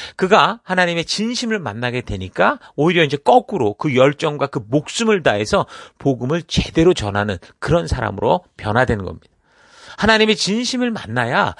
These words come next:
우리는 우리가 살아가는 삶의 더 곳곳에서, 어, 무엇에 목숨을 걸어야 하고 어떤 길을 가야 되는지 우리가 분명히 알 수 있다는 거죠. 그러니까 사울이라는 청년이 예수님을 통해 하나님의 진실한 사랑을 만나 변화됐을 때 그는 그동안 그와 친분이 있고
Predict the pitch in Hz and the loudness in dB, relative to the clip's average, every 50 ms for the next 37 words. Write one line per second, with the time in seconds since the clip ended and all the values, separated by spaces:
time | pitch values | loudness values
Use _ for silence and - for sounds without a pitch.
0 | - - - 120 127 131 143 143 123 120 127 131 127 - 131 127 123 117 127 123 | -12 -10 -6 -2 -2 0 0 0 0 2 2 2 2 2 2 0 0 0 0 -2
1 | 117 127 123 123 127 - - 127 - 135 127 - - 151 123 135 123 - 226 269 | -2 -2 -2 -2 -2 -2 -2 -2 0 0 0 2 0 0 2 2 2 2 2 0
2 | 349 - _ - - - - - - - 117 113 113 123 165 202 202 170 190 180 | 0 -2 _ -20 -20 -20 -20 -10 -6 -4 -4 -2 0 4 6 6 6 6 4 0
3 | 131 117 113 - - 147 139 135 123 - - 107 107 107 104 101 110 120 160 - | 0 -2 -6 -6 -6 -4 -4 -4 -4 -2 0 2 2 2 2 0 0 -2 -2 -2
4 | - 101 110 123 - - 170 170 156 151 120 135 127 123 - - 104 98 92 104 | 0 0 -2 -2 -2 -2 -4 -4 -2 -2 -4 -4 -4 -4 -4 -4 -4 -4 -2 -4
5 | 95 87 87 87 82 - - 87 - _ _ _ _ _ _ - - 110 92 - | -4 -6 -6 -10 -12 -12 -14 -14 -16 _ _ _ _ _ _ -8 -4 -4 -4 -4
6 | - 104 98 98 98 107 104 98 - - - 98 - 95 92 92 92 95 98 - | -4 -6 -4 -2 -2 0 -2 -2 -2 -4 -6 -6 -6 -8 -10 -10 -12 -14 -14 -14
7 | - _ _ _ _ _ _ _ - - - 170 165 - 202 208 202 208 202 196 | -16 _ _ _ _ _ _ _ -14 -2 2 4 4 4 4 4 4 4 4 4
8 | 196 202 190 - - 202 185 170 127 113 120 139 143 120 92 - - - - - | 4 2 0 -2 -6 -6 -4 -4 -2 -2 -2 -2 -2 -4 -4 -8 -12 -20 -14 -6
9 | - 127 131 - - 165 160 160 156 - 139 143 160 185 214 220 - - - - | -2 -2 -2 0 -2 -2 0 0 0 0 0 2 2 2 2 2 -2 -6 -6 -2
10 | 151 147 143 139 143 139 131 - - 127 120 127 131 131 120 123 120 120 120 120 | 0 0 2 2 2 0 0 0 -2 -4 -2 0 0 0 0 -2 -2 -2 -2 -2
11 | 117 113 113 113 113 113 - 117 113 120 123 110 101 92 - 95 87 - - 143 | -2 -2 -2 0 -2 -2 0 0 2 2 4 2 2 0 -2 -8 -4 2 4 4
12 | 131 95 78 - - - - - - - - - 202 214 - - 180 196 190 190 | 4 4 2 -4 -14 -20 -20 -20 -20 -8 -2 0 2 2 2 2 2 4 4 2
13 | 185 175 - 160 160 156 - - - 202 190 160 165 165 156 139 123 - - 160 | 2 2 2 2 2 2 2 0 -4 -4 -6 -6 -4 -4 -4 -4 -4 -2 0 2
14 | 190 233 277 | 4 2 2